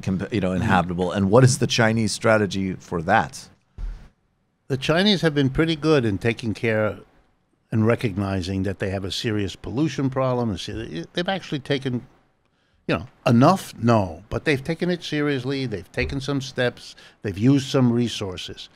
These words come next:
Speaker 2: I think you have a choice now, which is very dangerous for the world. The Chinese, and by the way, the Indians are absolutely take the same position. We will be willing to tackle the ecological crisis,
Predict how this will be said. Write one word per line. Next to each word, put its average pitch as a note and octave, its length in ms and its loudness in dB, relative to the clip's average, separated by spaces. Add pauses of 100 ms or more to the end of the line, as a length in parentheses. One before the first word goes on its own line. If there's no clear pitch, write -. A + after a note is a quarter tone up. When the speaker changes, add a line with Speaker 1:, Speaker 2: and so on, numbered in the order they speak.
(560)
Speaker 2:
I A#2 120 0
think D#3+ 560 2
you D#3+ 80 2
have C#3+ 140 2
a D#3+ 40 0
choice G#3 500 -2
now, F2+ 360 -2 (160)
which - 160 -10
is G#2 60 -8
very D3+ 180 2
dangerous A#2 480 2
for - 140 -14
the F#2 100 -8
world. F2+ 340 -8 (1000)
The B2 80 -4
Chinese, F#3+ 600 2
and D3+ 120 4
by D#3 120 6
the D3+ 80 2
way, D3+ 100 4
the C#3 140 4
Indians C3+ 420 4
are G2+ 200 -6 (260)
absolutely B2+ 500 -2
take B2+ 220 -4
the G2 80 -8
same G2+ 260 -4
position. G2 480 -8 (560)
We C#3+ 340 6
will B3+ 220 4
be A3 220 2
willing D3+ 580 4
to C#3 160 -4
tackle A#2+ 800 -4 (140)
the C3+ 180 -6
ecological A2 840 -6
crisis, - 600 -12